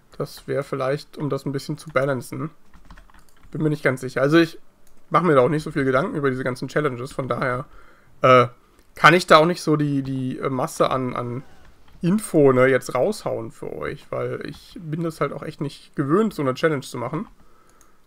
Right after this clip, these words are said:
Und vielleicht fällt mir so im Laufe der Challenge irgendwie was auf, wo ich denke, boah, das wär irgendwie voll cool. Das, äh, könnte man irgendwie nochmal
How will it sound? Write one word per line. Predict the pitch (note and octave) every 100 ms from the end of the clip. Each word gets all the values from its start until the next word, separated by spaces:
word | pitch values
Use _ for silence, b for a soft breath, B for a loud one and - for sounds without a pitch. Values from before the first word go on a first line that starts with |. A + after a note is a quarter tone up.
| -
Und | C3 B2+ B2+ B2 -
vielleicht | - C#3 C3+ E3 - - - -
fällt | - D#3+ F#3+ G#3+
mir | G3
so | E3+
im | D3+
Laufe | B2+ G#3 A#3+
der | F#3+
Challenge | - F3 E3+
irgendwie | E3 D#3+ D3+
was | D3
auf, | D3+ E3+
wo | D#3
ich | D3+
denke, | C#3+ C#3+ C#3
boah, | C3+ C#3+
das | D3+ -
wär |
irgendwie | C#3 D3
voll | C3+ C3+ C3+ -
cool. | D#3 C#3+ G#3 b b b b b -
Das, | C#3+ C3 - - -
äh, | - C#3 C#3
könnte | - C#3+ D#3+
man | C#3+ C3+
irgendwie | C#3 C#3
nochmal | C3 B2+ C3 B2 B2